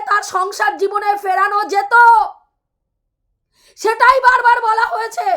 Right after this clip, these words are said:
কেউ এখানে চীনাকে তার ওই পরকীয়ার জন্য সমর্থন করেনি। যখন ওই বাড়ি থেকে চীনা বেরিয়েছিল তখন চীনা পরকীয়া করেনি, পরকীয়াটা পরে হয়েছে। ওই বাড়ির থেকে তাকে লাত মেরে বের করার পরে পরকীয়াটা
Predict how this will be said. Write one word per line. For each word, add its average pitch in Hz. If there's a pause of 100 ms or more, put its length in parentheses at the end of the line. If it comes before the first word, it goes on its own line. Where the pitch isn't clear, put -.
(320)
কেউ 508 (140)
এখানে 480 (100)
চীনাকে 453 (280)
তার 392 (200)
ওই 339
পরকীয়ার 415
জন্য 392
সমর্থন 381
করেনি। 359 (300)
যখন 359
ওই 403
বাড়ি 415
থেকে 403
চীনা 381
বেরিয়েছিল 440 (340)
তখন 359
চীনা 403 (120)
পরকীয়া 392 (140)
করেনি, 453 (760)
পরকীয়াটা 453 (160)
পরে 453 (100)
হয়েছে। 440 (360)
ওই 403
বাড়ির 440
থেকে 440
তাকে 403
লাত 392 (100)
মেরে 427
বের 392 (100)
করার 403 (100)
পরে 403
পরকীয়াটা 381